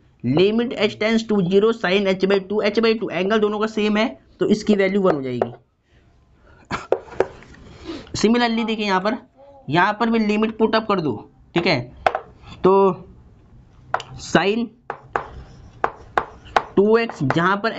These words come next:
h है वहाँ zero upon में टू, फिर देखिए limit h tending to zero sin h by two upon h by two, दोनों का angle same है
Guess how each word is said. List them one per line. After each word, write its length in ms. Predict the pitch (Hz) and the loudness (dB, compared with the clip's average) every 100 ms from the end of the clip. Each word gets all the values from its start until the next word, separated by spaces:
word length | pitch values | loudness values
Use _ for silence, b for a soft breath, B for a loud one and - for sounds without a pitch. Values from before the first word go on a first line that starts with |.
| 208 | -4
h 140 | 202 | 0
है 60 | 220 | 0
वहाँ 180 | 220 180 | 2 2
zero 360 | 156 156 156 156 - - - - - - - - - - - - - - 165 | 2 2 2 -2 -10 -10 -10 -12 -20 -6 -6 -6 -18 -20 -14 -10 -10 -2 0
upon 340 | 175 196 202 | 2 0 0
में 100 | 214 220 | -2 2
टू, 180 | 175 123 - - - - - - - - - - - - - - | 2 2 -2 -14 -16 -16 -18 -20 -20 -6 -6 -6 -12 -12 -12 -2
फिर 200 | - 214 | 0 2
देखिए 300 | 226 226 247 | 0 0 0
limit 520 | 214 202 233 254 220 | 0 0 0 -2 -2
h 160 | 233 - | -6 -2
tending 320 | 226 214 208 | -2 -2 0
to 160 | 226 208 | 2 2
zero 260 | 208 180 180 180 _ - | 4 4 2 -2 _ -4
sin 280 | 175 214 220 | -2 0 -2
h 160 | 220 220 | 0 0
by 140 | 220 | 0
two 140 | 220 226 | 0 -2
upon 280 | - 214 - | 0 -2 0
h 100 | 208 | 0
by 140 | 214 | 0
two, 80 | 214 | 2
दोनों 280 | 165 190 196 | 2 2 -2
का 100 | 208 | -6
angle 180 | 214 214 | -6 -4
same 300 | 214 220 214 | 0 2 2
है 220 | 226 | -2